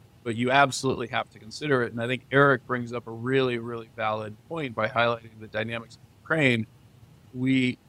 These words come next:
almost certainly would have seen inflation retreat much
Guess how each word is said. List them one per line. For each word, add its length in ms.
almost 600
certainly 540
would 300
have 140
seen 240
inflation 500
retreat 460
much 240